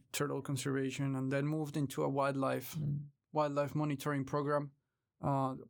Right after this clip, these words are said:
Speaker 1: also working with, like, camera traps and, and kinda, like, putting camera traps to see what's, what's out there, you know, kinda like that. And I love I love animals, you know, I,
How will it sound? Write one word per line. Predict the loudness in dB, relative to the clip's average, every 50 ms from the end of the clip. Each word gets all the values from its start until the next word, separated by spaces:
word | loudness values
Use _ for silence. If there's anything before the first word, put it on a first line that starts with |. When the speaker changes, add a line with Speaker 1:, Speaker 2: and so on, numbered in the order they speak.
| -12 -4 0
Speaker 1:
also | 0 0 0 0 -2 -2
working | 0 0 0 -2 -2 -2 -2 0
with, | 0 0 -2 -2 0
like, | -2 -2 -2
camera | -2 -2 0 0 0 0
traps | -2 0 0 -2 -2 -2 -4 -2
and, | -2 0 -2 -2 -4 -12 _ _ _ _ _ _ _ _ -2
and | -2 0 0 -2 -4 -6 -12 -16 _ _ _ _ _ _ _ _ _ _ _
kinda, | -4 -2 0 2 2
like, | 2 0 -2 -4 _ _ _ -6
putting | -2 0 0 0 -2 -4 -8
camera | -6 -2 -2 0 0 0
traps | -2 -4 -4 -4
to | -4 -4
see | -2 0 0 0
what's, | 0 0 -2 -2 -6 -10 _
what's | -2 -2 -2 0 2
out | 0 0 0
there, | 0 0 0
you | 0 0
know, | 0 0 -2 -2
kinda | -2 -2 0 0
like | 0 0 -2 -4 -6 -10 _ _ _ _ _ _ -10
that. | -4 -2 0 0 0 -2 -6 _ _ _ -4
And | -2 -2 -2 -2 -4 -4 -4
I | -2 -2
love | 0 0 0 0 0 -2 -6 -10 -18 _ _ _ _ -2 0
I |
love | 2 2 2 0
animals, | 0 -2 -2 -2 -2 -2 -2 -4 -6 -4
you | -2
know, | 0 0 0
I, | 0 0 0 -2 -2